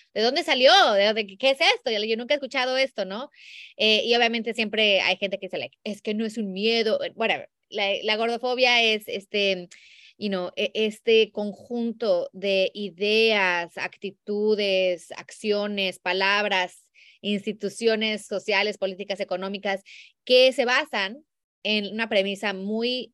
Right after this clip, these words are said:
eh, dañina y muy básica, que es el cuerpo gordo es inferior, punto, ¿no? Y pongámonos a pensar cuando escuchamos eso, imagínate que lo dijéramos de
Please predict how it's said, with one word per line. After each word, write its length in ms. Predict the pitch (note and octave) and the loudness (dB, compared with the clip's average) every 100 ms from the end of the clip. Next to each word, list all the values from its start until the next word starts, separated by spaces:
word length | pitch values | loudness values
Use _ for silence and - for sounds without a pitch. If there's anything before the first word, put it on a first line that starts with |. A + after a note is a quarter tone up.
| _ | _
eh, 240 | - F#3+ F#3 | -4 -2 -2
dañina 360 | F#3 F#3+ G3+ | -4 -2 -2
y 40 | G#3 | -4
muy 180 | F#3 F3+ | -4 -4
básica, 380 | E3+ G3 F#3+ | -6 -6 -10
que 200 | F3+ E3 E3+ | -8 -8 -8
es 140 | - _ - | -16 _ -6
el 180 | F#3+ F#3 | -6 -4
cuerpo 300 | G3+ - F3+ | -6 -2 -2
gordo 440 | A#3+ C4 C4 - | 0 0 -2 -2
es 300 | G#3 G#3+ G#3+ _ | -4 -4 -6 _
inferior, 640 | G3 F#3+ F#3 E3 E3+ D3+ _ _ _ _ _ | -12 -6 -4 0 -2 -2 _ _ _ _ _
punto, 320 | F3+ D#3 - _ _ | -12 -12 -20 _ _
¿no? 200 | F#3 A#3 _ - - - | -10 -10 _ -20 -20 -6
Y 100 | A#3 | 0
pongámonos 380 | A#3+ B3+ D4 D4+ | 0 4 2 4
a 80 | |
pensar 240 | B3+ A3+ A#3 | 0 0 0
cuando 160 | A#3+ | -2
escuchamos 320 | G#3 A3+ A#3 A#3 | -4 -4 -2 -4
eso, 380 | A3 B3 A#3+ - | -2 -2 -4 -6
imagínate 480 | G#3+ F#3+ A#3+ B3 - | -6 -2 -4 -2 0
que 80 | |
lo 80 | A3+ | 0
dijéramos 520 | G3 A3+ G#3+ G#3+ A3 | 0 0 -2 -2 -2
de 340 | G#3 A#3+ D4 | 2 4 4